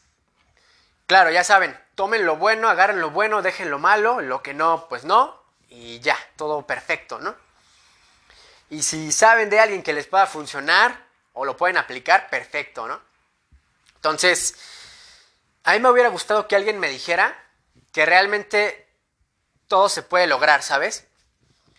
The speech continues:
Lamentablemente en países, eh, como Latinoamérica, si lo quieres ver como países tercermundistas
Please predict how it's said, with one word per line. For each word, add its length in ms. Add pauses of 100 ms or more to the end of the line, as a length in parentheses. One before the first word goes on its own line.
(560)
Lamentablemente 1080
en 180
países, 640 (360)
eh, 460 (580)
como 440
Latinoamérica, 920 (600)
si 140
lo 180
quieres 320
ver 240
como 340
países 540
tercermundistas 1200